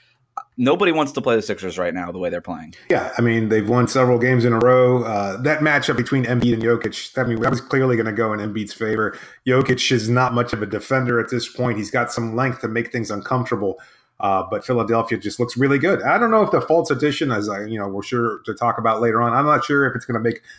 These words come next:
Speaker 2: much of an impact on their playoffs, but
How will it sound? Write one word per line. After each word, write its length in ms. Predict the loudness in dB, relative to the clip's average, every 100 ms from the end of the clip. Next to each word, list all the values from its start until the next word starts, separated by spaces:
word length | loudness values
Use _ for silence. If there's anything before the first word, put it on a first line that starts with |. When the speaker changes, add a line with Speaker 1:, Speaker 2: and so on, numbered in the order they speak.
| _ -2
Speaker 2:
much 320 | 0 2 0
of 100 | -2
an 100 | -2 -2
impact 480 | -2 0 -2 0
on 80 | -4
their 120 | -4
playoffs, 600 | -4 -2 0 2 0 -4 -16 _ _ _ _
but 360 | 2 2 2